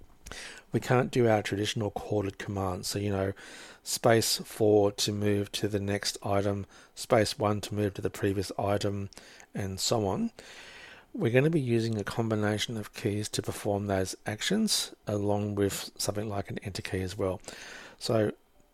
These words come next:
for the moment, to move to the right, I'm gonna hold down dot seven, keeping it held down, and I'm gonna press dot eight.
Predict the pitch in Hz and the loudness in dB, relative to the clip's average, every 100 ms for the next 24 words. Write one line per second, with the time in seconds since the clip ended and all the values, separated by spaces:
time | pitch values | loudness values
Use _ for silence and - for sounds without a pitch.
0 | _ _ - 120 113 117 165 226 - - | _ _ 2 4 4 4 4 2 0 -2
1 | 113 113 113 - - 104 101 107 95 226 | 0 4 2 0 -2 0 2 2 2 -2
2 | - - 113 110 107 - 156 160 151 117 | -6 -4 2 2 2 6 8 8 6 4
3 | 110 104 - - 95 123 254 - _ _ | 2 0 -2 -2 0 0 -2 -6 _ _
4 | _ - _ _ _ _ _ _ - 135 | _ -20 _ _ _ _ _ _ 2 4
5 | 135 123 - 113 107 104 98 123 220 - | 6 2 2 4 4 4 2 2 0 -4
6 | 104 107 107 98 - 110 104 - - - | -2 0 0 -2 0 2 2 -2 -8 -18
7 | - _ 127 110 - - 104 95 - | -20 _ 2 4 4 -2 -4 -2 -4